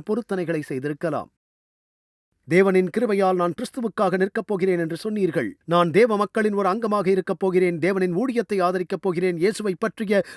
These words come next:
நற்செய்தியை பகிர்ந்து கொள்ளப் போகிறேன். உங்கள் சொந்த வாழ்க்கையில் காயப்பட்டதால் உங்கள் வாக்குறுதிகளை தவறவிட்டீர்களா?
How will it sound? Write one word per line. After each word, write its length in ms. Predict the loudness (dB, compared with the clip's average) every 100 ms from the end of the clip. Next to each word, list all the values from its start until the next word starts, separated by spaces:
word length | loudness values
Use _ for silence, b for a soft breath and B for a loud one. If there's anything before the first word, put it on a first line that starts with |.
| 2
நற்செய்தியை 560 | 2 2 -2 0 -2 -2
பகிர்ந்து 280 | -4 -4
கொள்ளப் 220 | -2 -2 -4
போகிறேன். 420 | -10 -8 -10 -12 _ _ _ _ _ _ _ _
உங்கள் 280 | -8 -2 -2
சொந்த 280 | -2 -2 0
வாழ்க்கையில் 460 | 0 0 0 -2 0
காயப்பட்டதால் 640 | 0 0 -2 -2 2 2 2
உங்கள் 260 | 0 -2
வாக்குறுதிகளை 640 | 0 -2 0 -4 -2 -4 -4 -8
தவறவிட்டீர்களா? 640 | -8 -8 -8 -8 -6 -8